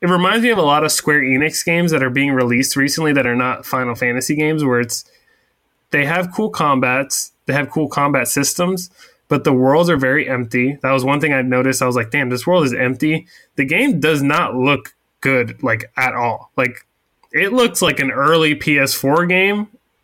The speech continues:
Like, yeah, like, it looks like an early P S four game. And then I thought about, "Oh, let me try ray tracing and, uh, the quality mode to see if it looks better." Uh, it looks a little bit better, and then it runs at, like, sub thirty frames. So,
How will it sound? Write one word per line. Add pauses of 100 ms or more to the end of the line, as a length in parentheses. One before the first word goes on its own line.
(140)
Like, (720)
yeah,
like,
it
looks
like
an
early
P
S
four
game.
And
then
I
thought
about,
"Oh, (360)
let
me
try
ray
tracing
and,
uh, (440)
the
quality
mode
to
see
if
it
looks
better." (420)
Uh,
it
looks
a
little
bit
better,
and
then
it
runs
at,
like,
sub
thirty
frames.
So,